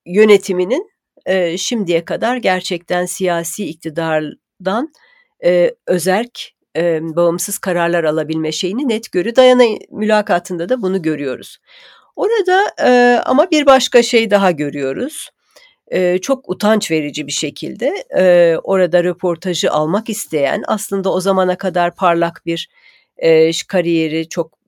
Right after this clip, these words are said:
şey olmamış Martin Beşir'in, e, sahte doküman ürettiğini ve onlarla bir tür korkutarak, Diana'nın paranoyalarını besleyerek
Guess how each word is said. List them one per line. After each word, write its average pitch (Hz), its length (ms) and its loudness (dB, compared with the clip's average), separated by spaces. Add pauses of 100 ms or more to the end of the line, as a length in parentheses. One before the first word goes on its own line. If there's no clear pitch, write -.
(100)
şey 175 220 2
olmamış 170 640 0 (100)
Martin 160 500 -8
Beşir'in, 156 540 -6 (520)
e, 180 840 4
sahte - 420 -4
doküman 254 460 0
ürettiğini 208 760 -8
ve 220 220 -6
onlarla 196 720 -2 (300)
bir 202 200 -6
tür 240 240 -10 (340)
korkutarak, 185 920 -2
Diana'nın 165 560 0
paranoyalarını 165 800 -2
besleyerek 160 720 -2